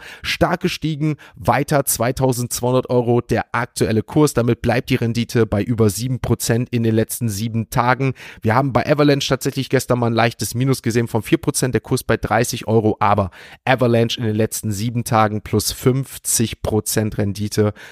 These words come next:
Also auch hier geht es weiter nach oben. Wird natürlich spannend sein zu sehen, wie diese Woche weitergeht. Der Bullmarkt kann weitergehen, so wie auch bei F T X. Wenn ihr überlegt, wir haben noch hier letzte Woche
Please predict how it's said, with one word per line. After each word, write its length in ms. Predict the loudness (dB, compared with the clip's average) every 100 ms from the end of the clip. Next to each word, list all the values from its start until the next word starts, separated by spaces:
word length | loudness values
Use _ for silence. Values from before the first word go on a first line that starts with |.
| -16 -4
Also 360 | 0 2 2
auch 180 | 0 -4
hier 300 | 0 4 4 0 -20 -6
geht 200 | 0 0
es 240 | 0 0 0
weiter 240 | 0 0
nach 160 | -2 0
oben. 300 | -2 -2 -6 -4
Wird 180 | 2 4
natürlich 540 | 4 2 2 2 -2 -10
spannend 640 | -4 -4 0 0 2 0 2
sein 240 | 2 2
zu 140 | 0 2
sehen, 260 | 0 -2
wie 80 | -4
diese 260 | -4 0 -2 -2
Woche 320 | -2 0 0
weitergeht. 560 | 0 -2 -2 2 2 0 -6 -2
Der 140 | 0 2
Bullmarkt 520 | 4 4 4 0 0
kann 260 | -2 0
weitergehen, 580 | 0 0 -2 0 0 0 -4 -10
so 180 | -4
wie 100 | 0
auch 140 | 0 0
bei 140 | -2
F 180 | -2 -2
T 200 | -2 -2
X. 220 | -2 -4 -12 -8
Wenn 120 | -2 2
ihr 80 |
überlegt, 380 | 2 4 2 0
wir 80 | -2
haben 160 | 0 0
noch 140 | -2
hier 140 | 0
letzte 440 | 2 0 0 -2 0
Woche 340 | 2 4 2